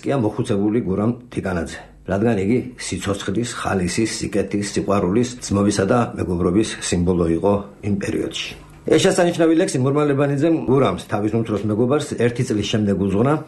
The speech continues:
და რაც ლექსშია გადმოცემული, ბატონო მურმანო ეს ყველაფერი თავად გადაიტანა და იმენა ძლიერი იყო განცდა, რომ ეს ბრწყინვალე ლექსი დააწერინა. ის უნდა აღინიშნოს, რომ იშვიათად რომელიმე ლექსს ერთბაშად ასეთი დიდი პოპულარობა მოეპოვებინოს,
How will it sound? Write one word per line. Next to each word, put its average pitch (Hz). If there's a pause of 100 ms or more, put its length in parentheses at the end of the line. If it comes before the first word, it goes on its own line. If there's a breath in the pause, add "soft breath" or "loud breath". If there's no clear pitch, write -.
(120)
და 165
რაც 143 (100)
ლექსშია 131 (200)
გადმოცემული, 127
ბატონო 117
მურმანო 107
ეს 95
ყველაფერი 104
თავად 101
გადაიტანა 117
და 147 (100)
იმენა 113
ძლიერი 113 (100)
იყო 95
განცდა, 110 (200)
რომ 117 (120)
ეს 113
ბრწყინვალე 107
ლექსი 92
დააწერინა. 87 (180)
ის 123
უნდა 147
აღინიშნოს, 151
რომ 110 (220)
იშვიათად 131 (120)
რომელიმე 120
ლექსს 143 (200)
ერთბაშად 120
ასეთი 107 (100)
დიდი 110 (180)
პოპულარობა 107
მოეპოვებინოს, 110